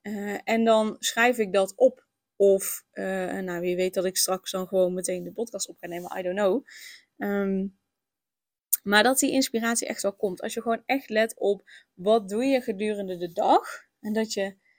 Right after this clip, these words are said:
daar iets over gaat vertellen, dus over je eigen hersenspinsels,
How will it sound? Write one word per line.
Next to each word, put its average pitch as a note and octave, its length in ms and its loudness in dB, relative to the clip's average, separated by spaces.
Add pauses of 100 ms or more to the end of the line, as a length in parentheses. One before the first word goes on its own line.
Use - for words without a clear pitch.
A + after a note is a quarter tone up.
(240)
daar A3+ 300 10
iets B3 160 2
over G#3 240 2
gaat - 200 -8
vertellen, A#3 440 2
dus A3+ 200 0
over G3+ 240 2
je F#3 80 0
eigen G3 260 0
hersenspinsels, B3 1080 0